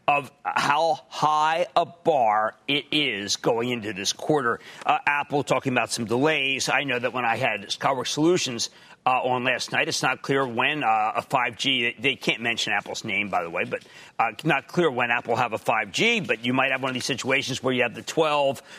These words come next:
but maybe we wanna wait for the five G. It is a piece that tells me that stocks have come so far, David, that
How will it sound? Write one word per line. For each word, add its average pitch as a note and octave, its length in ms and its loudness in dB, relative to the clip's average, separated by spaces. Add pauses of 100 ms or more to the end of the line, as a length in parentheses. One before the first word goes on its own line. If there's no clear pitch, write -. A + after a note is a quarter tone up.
(120)
but C#3+ 120 2
maybe C#3 180 2
we D3 60 4
wanna B2+ 220 2
wait C#3+ 320 0
for D#3+ 60 0
the C3+ 100 0
five C3+ 400 0
G. B2+ 420 0 (320)
It A3 160 2
is C4+ 240 2
a A3+ 60 4
piece E3 640 0
that E3+ 180 2
tells D#3 380 0
me C3 340 0 (300)
that E3 140 0
stocks G#3 400 0
have E3+ 180 0
come C#3+ 380 0 (100)
so B3+ 400 2
far, F3+ 400 2
David, G#2 480 -4 (300)
that E3 180 2